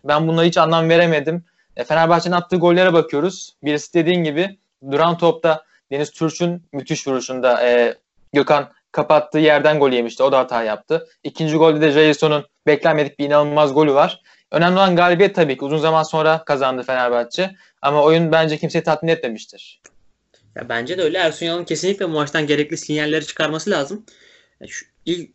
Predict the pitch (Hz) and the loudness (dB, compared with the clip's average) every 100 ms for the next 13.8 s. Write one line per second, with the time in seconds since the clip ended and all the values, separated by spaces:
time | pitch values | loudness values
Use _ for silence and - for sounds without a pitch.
0 | - 202 214 208 196 196 196 - 190 185 | -4 -4 0 2 4 2 -2 -2 0 0
1 | 190 185 190 185 226 196 160 156 151 147 | -4 -4 -4 -2 -2 -2 -2 -2 -2 -2
2 | 143 151 147 143 147 156 156 156 - 156 | -2 -2 -2 -4 -4 -4 -2 -6 -4 -6
3 | 160 151 175 - 147 170 185 196 180 156 | -8 -10 -10 -4 -2 -2 0 0 0 -2
4 | 190 196 - - _ 151 156 196 196 214 | -4 -8 -10 -20 _ -8 -4 -4 -2 -2
5 | 214 185 175 160 160 165 156 165 160 160 | 0 2 2 0 -4 -6 -6 -4 -2 -4
6 | 160 151 151 147 143 147 135 120 107 - | -4 -6 -4 -2 -2 -4 -4 -6 -8 -14
7 | _ 139 143 156 170 208 185 185 180 165 | _ -6 -4 0 0 0 -2 -2 -4 0
8 | 165 165 185 190 165 160 165 - - 135 | 0 0 -2 -2 -4 -8 -12 -14 -8 -4
9 | 135 147 151 175 180 170 180 170 165 165 | -2 0 0 -2 -4 -4 -2 -2 -2 -2
10 | 156 160 160 202 - 147 160 180 180 170 | 0 -2 -6 -10 -10 -6 -6 -6 -10 -8
11 | 180 202 - 170 175 247 226 202 175 165 | -6 -8 -6 -8 -4 -2 -2 0 -2 -2
12 | 170 170 170 180 160 - 233 - - _ | -2 -2 -2 -2 -2 -2 -10 -16 -20 _
13 | _ - 196 214 214 214 214 214 | _ 0 2 2 0 0 0 -2